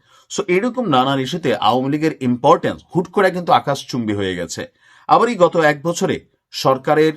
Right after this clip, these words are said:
সরকার পরিচালনার ব্যর্থতা, রাজনৈতিক ব্যর্থতা, রাজনৈতিক দলগুলোর বিভিন্ন ধরনের অ্যাক্টিভিটিস, লুটপাট, চাঁদাবাজি, প্রশাসন থেকে শুরু করে সব জায়গায় যে সিস্টেমটা চলছে,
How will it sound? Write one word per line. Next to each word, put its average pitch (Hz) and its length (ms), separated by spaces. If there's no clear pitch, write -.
সরকার 147 480
পরিচালনার 123 540
ব্যর্থতা, 113 580
রাজনৈতিক 139 680
ব্যর্থতা, 120 580
রাজনৈতিক 139 600
দলগুলোর 127 460
বিভিন্ন 151 400
ধরনের 170 220
অ্যাক্টিভিটিস, 131 600
লুটপাট, 151 460
চাঁদাবাজি, 123 560
প্রশাসন 175 460
থেকে 151 180
শুরু 135 220
করে 131 180
সব 120 260
জায়গায় 120 380
যে 131 200
সিস্টেমটা 226 540
চলছে, 120 480